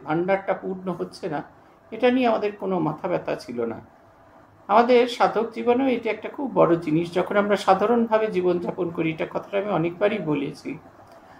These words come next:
যখন আমরা সাধারণভাবে একটা জীবনযাপন করি, তখন যেমন খুশি আমরা থাকতে পারি, তাতে কিচ্ছু এসে যায় না। কিন্তু যখন আপনি রেজিস্টার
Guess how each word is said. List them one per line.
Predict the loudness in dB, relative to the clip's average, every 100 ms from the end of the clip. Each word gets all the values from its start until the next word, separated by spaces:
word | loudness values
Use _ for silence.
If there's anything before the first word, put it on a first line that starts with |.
| -6
যখন | -2 4 6
আমরা | 6 6
সাধারণভাবে | 6 4 6 4 6 6
একটা | 4 2
জীবনযাপন | -4 0 0 2 0 0 -2
করি, | -2 -2 -6 -6
তখন | -8 -4 -2
যেমন | 0 0 -2
খুশি | -8 -4 -2
আমরা | 0
থাকতে | -2 -2 -4 -4
পারি, | 0 0
তাতে | 0 -4 -6
কিচ্ছু | -14 -14 -2
এসে | -2 -2 -2
যায় | 2 2
না। | 0 -14 -20 -20 -20 -20 -20 -10 2
কিন্তু | 6 8
যখন | 8 6 2
আপনি | 2 0 2
রেজিস্টার | 2 0 -8 0 2 2